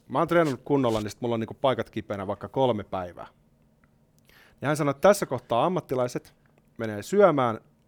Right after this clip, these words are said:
ottaa vähän vitamiinia, nukkuu päiväunet ja sitten tekee toisen vähän rankemman treenin.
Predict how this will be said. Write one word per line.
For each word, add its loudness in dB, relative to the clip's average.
ottaa 0
vähän 0
vitamiinia, 0
nukkuu -2
päiväunet 4
ja -8
sitten -8
tekee -4
toisen 2
vähän -2
rankemman -2
treenin. -8